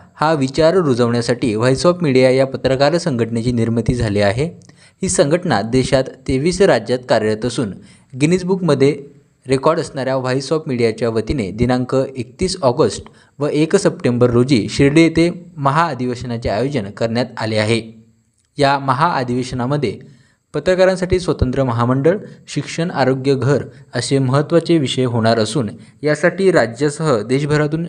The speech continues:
ज्येष्ठ पत्रकार उपस्थित राहणार आहे. यामुळे राज्यासह भूम येथील पत्रकार देखील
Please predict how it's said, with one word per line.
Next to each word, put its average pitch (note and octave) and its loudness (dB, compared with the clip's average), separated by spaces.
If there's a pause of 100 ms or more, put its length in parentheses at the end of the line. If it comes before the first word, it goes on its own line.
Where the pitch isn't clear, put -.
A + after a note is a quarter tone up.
(120)
ज्येष्ठ C3+ -2
पत्रकार C#3+ -2 (460)
उपस्थित C3+ -4
राहणार G#2+ -2
आहे. A#2+ -2 (1000)
यामुळे C#3+ -2 (920)
राज्यासह D3 -4 (560)
भूम D3+ 0
येथील F3+ 0 (280)
पत्रकार C#3+ -2
देखील C3+ -2